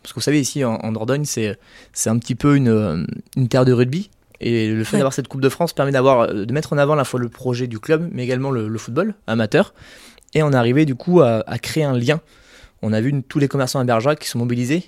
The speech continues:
Speaker 1: qui ont décoré les vitrines en rouge et bleu pour mettre en avant le, le B P F C.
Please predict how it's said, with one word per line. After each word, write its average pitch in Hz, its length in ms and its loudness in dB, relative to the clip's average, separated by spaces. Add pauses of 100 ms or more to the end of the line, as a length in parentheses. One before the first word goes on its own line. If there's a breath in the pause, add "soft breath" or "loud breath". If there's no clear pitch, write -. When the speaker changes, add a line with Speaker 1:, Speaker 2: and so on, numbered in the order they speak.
(140)
Speaker 1:
qui - 80 -8
ont 113 80 0
décoré 123 340 0
les 123 100 0
vitrines 127 340 -2
en 123 60 0
rouge 127 200 0
et 131 60 4
bleu 143 240 0
pour 131 180 -6
mettre 135 220 -2
en 131 60 0
avant 127 200 0
le, 107 240 0
le 113 120 -2
B 120 100 -4
P 117 160 0
F 101 40 -6
C. 175 200 -2